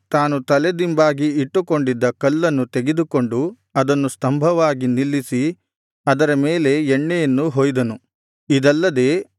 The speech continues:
ಅವನು ಆ ಸ್ಥಳಕ್ಕೆ ಬೇತೇಲ್ ಎಂದು ಹೆಸರಿಟ್ಟನು. ಅದಕ್ಕಿಂತ ಮೊದಲು ಆ ಪಟ್ಟಣಕ್ಕೆ ಲೂಜ್ ಎಂದು ಹೆಸರಿತ್ತು. ಯಾಕೋಬನು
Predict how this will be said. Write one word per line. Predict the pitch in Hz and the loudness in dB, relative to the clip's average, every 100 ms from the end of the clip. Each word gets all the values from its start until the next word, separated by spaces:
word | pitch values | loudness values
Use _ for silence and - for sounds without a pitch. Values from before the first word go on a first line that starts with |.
| - | 0
ಅವನು | 131 127 123 139 180 | 0 2 0 -2 -4
ಆ | - 135 139 | -2 0 -2
ಸ್ಥಳಕ್ಕೆ | - 139 123 - 135 175 | 0 0 0 0 -2 -2
ಬೇತೇಲ್ | 147 127 156 185 180 175 156 - | -2 2 2 2 0 0 -2 -2
ಎಂದು | 135 127 165 | 0 0 -2
ಹೆಸರಿಟ್ಟನು. | - 151 - 156 135 139 120 117 _ _ _ _ - | 0 -2 0 -2 0 -2 -2 -6 _ _ _ _ -4
ಅದಕ್ಕಿಂತ | 139 156 190 185 175 | 2 2 2 -4 0
ಮೊದಲು | 170 143 127 117 123 165 - | 0 2 0 0 0 -2 -2
ಆ | 139 170 | -2 0
ಪಟ್ಟಣಕ್ಕೆ | 175 156 151 131 - - 156 | -2 -2 0 -2 -4 -4 -2
ಲೂಜ್ | 151 127 170 175 139 - | -2 2 2 0 -8 -2
ಎಂದು | 131 131 | 0 0
ಹೆಸರಿತ್ತು. | 160 151 - 143 127 - 113 - _ _ _ _ _ _ 139 | 0 -2 0 -2 -2 -6 -8 -8 _ _ _ _ _ _ -2
ಯಾಕೋಬನು | 131 160 202 190 143 123 120 165 | 0 0 2 0 2 0 0 -4